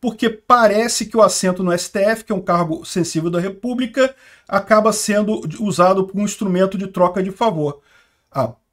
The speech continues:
pelo amor de Deus, todos os indicados do Lula foram amigos dele, tanto amigos do Lula que descondenaram o corrupto, cara. O corrupto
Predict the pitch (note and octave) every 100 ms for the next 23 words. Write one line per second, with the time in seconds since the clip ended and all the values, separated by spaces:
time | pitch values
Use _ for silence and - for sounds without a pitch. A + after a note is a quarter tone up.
0 | _ - G#3 G3+ E3+ C#3 A#2 A#2+ A#2 -
1 | _ C4 D4 G#3+ F#3+ F#3 F3 - F3+ E3+
2 | D3 C#3+ C3+ F#3 D#3 - - F3 F3+ D#3+
3 | C#3 D#3 D#3 A#2+ D3 - - E4 F#4+ A#3+
4 | F3 G#3 F3 C#3+ D3 A3 F3 B2+ - A3
5 | G3+ G#3+ - A#3+ A3+ G3+ F3 G3+ A3 G#3+
6 | G#3+ F3+ G#3 D#3 F3 - - A#2 A2 A#2
7 | - D#3+ C3 A3+ - - A#3